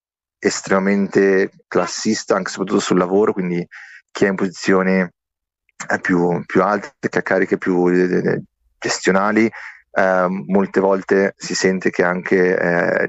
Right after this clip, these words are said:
ci sono molti casi di abusi di potere, comunque di, eh,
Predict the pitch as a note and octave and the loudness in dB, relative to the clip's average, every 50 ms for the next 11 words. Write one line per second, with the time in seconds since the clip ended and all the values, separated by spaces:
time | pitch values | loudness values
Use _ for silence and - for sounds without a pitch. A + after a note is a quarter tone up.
0 | - - - - - - G2 F#2 F#2+ F#2+ - - - F#2+ F#2+ F#2+ F#2+ F#2+ F#2+ F2+ | -6 -10 -12 -6 -2 0 0 2 2 0 0 -2 -2 -2 -2 -2 0 0 0 2
1 | F#2 G2 F#2 F#2 F2+ F#2 - G#2+ G2 - G2 G2 G2+ G2 F#2+ - - F#2+ F#2 F2+ | 0 -2 -2 -2 -2 -4 -4 -2 0 2 4 4 4 2 2 0 -4 -4 -2 -2
2 | F2 F2+ F2+ F2 - - - - - - - - - - - - - - - | 0 0 0 -2 -4 -6 -14 -18 -18 -20 -20 -16 -8 -4 -2 0 0 -2 -4